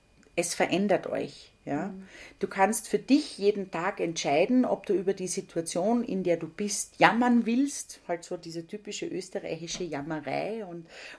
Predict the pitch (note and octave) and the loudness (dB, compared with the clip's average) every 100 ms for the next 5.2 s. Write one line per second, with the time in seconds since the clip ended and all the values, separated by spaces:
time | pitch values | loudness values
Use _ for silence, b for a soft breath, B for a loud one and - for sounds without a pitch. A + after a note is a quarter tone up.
0 | - F3 E3 F3 F#3 F3 D#3+ F3 A3 A3 | -10 -6 -6 -4 -6 -4 -6 -2 0 0
1 | - F3+ F#3 F3+ E3 E3 D#3+ G#3+ A#3 A3+ | 0 -2 -2 -4 -6 -2 -2 0 -2 -2
2 | A3 - F#3+ - - G#3+ G3+ F3 - - | -4 -4 -4 -6 -6 -4 -4 -4 -4 -6
3 | F3+ F3 - F3 F3+ F3+ F3 - G#3+ - | -6 -10 -10 -10 -8 -10 -10 -14 -12 -10
4 | - G3 F#3+ F3 A3 B3+ C4 C4 A3+ G3+ | -8 -6 -6 -2 2 2 0 -4 -6 0
5 | F#3 | 0